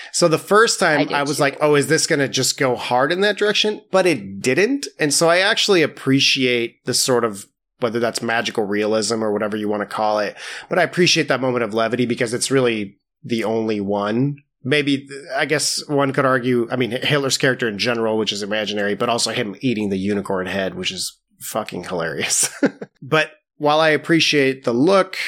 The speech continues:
Speaker 1: and the decisions they made, uh, one minor thing I could say is when the Americans come into town, and they had at least,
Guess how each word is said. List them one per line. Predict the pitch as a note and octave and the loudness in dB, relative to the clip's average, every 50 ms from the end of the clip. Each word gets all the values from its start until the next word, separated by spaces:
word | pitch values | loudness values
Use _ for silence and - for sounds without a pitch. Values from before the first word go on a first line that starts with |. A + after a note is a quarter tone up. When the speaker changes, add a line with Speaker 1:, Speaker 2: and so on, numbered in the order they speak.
| - - - | -8 -8 -4
Speaker 1:
and | - C#3 B2 | -2 -2 0
the | A#2+ | 0
decisions | G#2+ A2+ - - D#3 C3 C#3+ C#3+ C#3 C3+ | -2 -2 0 2 2 2 2 2 2 2
they | D3 D3 C#3+ | 2 4 4
made, | C#3+ C#3+ C#3 C#3+ C#3+ C#3+ C3+ - | 4 4 4 4 4 2 2 0
uh, | A#2 B2 B2+ B2 A#2 A#2 A#2 - | 0 0 0 2 2 0 0 -2
one | - C3 C#3+ C#3 D3+ D#3+ E3 E3 | -2 0 2 4 4 4 4 4
minor | D#3+ D3+ D3 C#3+ C#3+ C3+ | 2 2 2 2 0 0
thing | C3+ C#3+ C3+ C3+ | 0 0 0 0
I | B2 | 0
could | A2+ B2+ - | 0 -2 -2
say | - - B2 B2 B2 | -2 0 2 2 2
is | B2 A#2 G#2+ | 2 2 2
when | B2 C3+ C#3 C#3 | 2 2 4 4
the | C#3+ C#3 C3+ | 4 4 2
Americans | A#2+ A2+ A#2+ B2 B2+ C3 C#3 C3 D#3+ D#3+ D3+ C#3 - | 2 0 0 2 2 2 2 2 0 0 0 0 0
come | - D#3+ D#3 D3 | 0 2 2 2
into | D3 C#3 D3 | 4 2 0
town, | D3 - D3 D3 C#3+ C#3+ D3 D#3 E3 E3 E3+ | 0 0 0 0 2 2 2 2 2 2 0
and | E3 - C3+ C3 B2 B2 A#2+ A#2 | 0 -2 -2 -4 -4 -6 -4 -2
they | C#3 D3+ | 0 0
had | D#3 G#3 C4+ C4+ | 2 2 2 2
at | F#3+ A#2 A2 | 0 0 0
least, | A2+ A2+ A#2+ B2 C3+ C#3+ D3+ - - - - - | 0 0 2 2 2 2 2 2 0 0 -2 -4